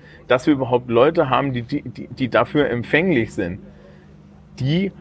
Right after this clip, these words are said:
haben wir selber zu verantworten. Und es ist wahr, es ist ein, ein Großteil Philosophien, die in ihrer, in ihrer Basis irgendwie, ähm, vergessen,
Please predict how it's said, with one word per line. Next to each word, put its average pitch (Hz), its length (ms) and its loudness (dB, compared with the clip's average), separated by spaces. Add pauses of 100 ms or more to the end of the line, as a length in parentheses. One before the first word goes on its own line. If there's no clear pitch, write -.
(120)
haben 127 320 2
wir 123 120 2
selber 135 340 4
zu 143 160 -2
verantworten. 170 760 0
Und 135 140 -4
es 120 100 -6
ist - 300 -4
wahr, 135 320 0 (280)
es 123 120 -2
ist 143 220 -2
ein, 117 180 -2 (160)
ein 117 140 -4
Großteil 139 760 2
Philosophien, 147 1000 0 (1600)
die 160 360 -2 (120)
in 175 240 0
ihrer, 135 640 2 (100)
in 160 240 0
ihrer 139 360 0
Basis 156 600 0
irgendwie, 151 840 0 (680)
ähm, 135 420 2 (340)
vergessen, 170 760 -2